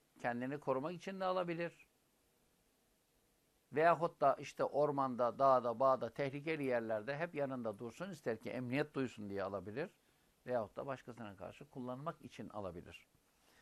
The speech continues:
Bunlarda eğer eşkıya olduğunu fiilen biliyorsanız, bununla cinayet işleyeceğine inanıyorsanız o durumda satmak caiz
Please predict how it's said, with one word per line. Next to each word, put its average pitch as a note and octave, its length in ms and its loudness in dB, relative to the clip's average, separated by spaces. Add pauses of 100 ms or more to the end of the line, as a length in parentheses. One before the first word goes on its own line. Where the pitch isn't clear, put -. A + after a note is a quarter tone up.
(680)
Bunlarda F#3 600 6
eğer D#3 360 10
eşkıya C#3 400 0
olduğunu B2+ 360 2
fiilen C#3 460 -4
biliyorsanız, B2+ 680 -2 (400)
bununla D3 460 0
cinayet C3 440 -4
işleyeceğine B2 680 -8
inanıyorsanız B2 960 -6 (180)
o C#3 160 0
durumda A2 500 0
satmak B2 560 -2
caiz C3 560 0